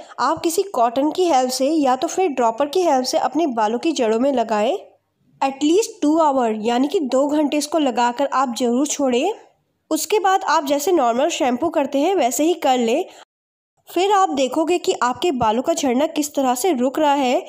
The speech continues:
आपके बाल किस तरह से नई ग्रोथ ले रहे हैं, नई तरह से लंबे हो रहे हैं, घने हो रहे हैं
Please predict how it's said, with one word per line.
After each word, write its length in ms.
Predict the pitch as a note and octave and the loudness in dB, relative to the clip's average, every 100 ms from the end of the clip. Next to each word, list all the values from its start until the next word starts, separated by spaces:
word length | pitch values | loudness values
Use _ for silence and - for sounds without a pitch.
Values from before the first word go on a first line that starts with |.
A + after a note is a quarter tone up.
| - - - | -14 -8 -2
आपके 320 | B3+ B3+ F#4 | -2 0 -2
बाल 340 | B3+ A3+ A#3+ D#4 | 0 0 2 0
किस 240 | D#4 - | -2 -2
तरह 160 | D4 C#4+ | -2 0
से 120 | F4+ | 0
नई 240 | C4+ B3+ B3+ - | 0 0 -4 -4
ग्रोथ 320 | G#3+ A3 C4 | -2 0 0
ले 140 | D4+ D4 | 0 2
रहे 180 | C#4 | 2
हैं, 180 | C#4+ E4 B4+ - _ _ _ _ - | 2 0 -2 -8 _ _ _ _ -2
नई 340 | B3+ C4 F4+ | 2 4 2
तरह 240 | G4+ G4 F#4+ | 2 2 2
से 140 | F#4+ | 2
लंबे 380 | F4+ A#3 A#3+ E4 | 2 2 2 2
हो 160 | F#4 D#4 | 2 2
रहे 160 | D4 | 2
हैं, 180 | C#4+ F4 C5 - | 2 0 -2 -8
घने 340 | A3+ C#4 C4 F4 | -6 -2 2 2
हो 180 | F#4+ E4 | 2 2
रहे 140 | D4 | 2
हैं 200 | D4+ G#4+ | 2 0